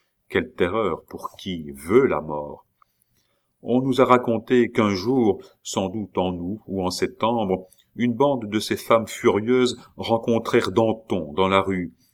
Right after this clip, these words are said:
l'injurièrent comme elles auraient injurié la guerre elle-même, lui reprochant toute la révolution, tout le sang qui serait versé et la mort de leurs enfants, le maudissant, priant Dieu que tout retombât sur sa tête.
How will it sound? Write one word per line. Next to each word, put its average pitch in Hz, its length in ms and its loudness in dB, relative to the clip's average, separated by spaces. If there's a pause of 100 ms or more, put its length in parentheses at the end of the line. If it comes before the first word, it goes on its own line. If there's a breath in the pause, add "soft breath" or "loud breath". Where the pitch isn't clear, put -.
(120)
l'injurièrent 113 800 2 (320 loud breath)
comme 113 180 2
elles 110 200 2
auraient 110 240 2
injurié 110 500 2
la 110 140 4
guerre 113 360 2
elle-même, 95 520 0 (280 loud breath)
lui 120 160 0
reprochant 123 640 4
toute 120 260 -6
la 110 100 6
révolution, 117 840 4
tout 123 180 -6
le 117 120 2
sang 117 340 0
qui 113 140 -12
serait 110 260 -2
versé 113 480 0 (220 loud breath)
et 107 100 0
la 101 140 4
mort 110 280 6
de 104 80 2
leurs 92 300 2
enfants, 92 480 -4 (200 soft breath)
le 98 180 -2
maudissant, 110 760 0 (340 loud breath)
priant 95 360 0
Dieu 95 240 -2
que - 140 -8
tout 90 280 -6
retombât 92 600 4
sur - 240 -10
sa - 160 -4
tête. - 600 -6